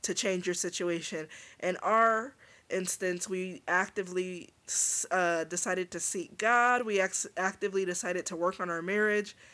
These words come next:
And so, therefore, now we're sitting here fifteen years later or whatever. And, you know, we're,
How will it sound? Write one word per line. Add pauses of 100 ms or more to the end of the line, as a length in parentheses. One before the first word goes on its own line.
(300)
And
so,
therefore, (840)
now
we're
sitting
here (500)
fifteen
years
later
or
whatever. (420)
And, (140)
you
know,
we're,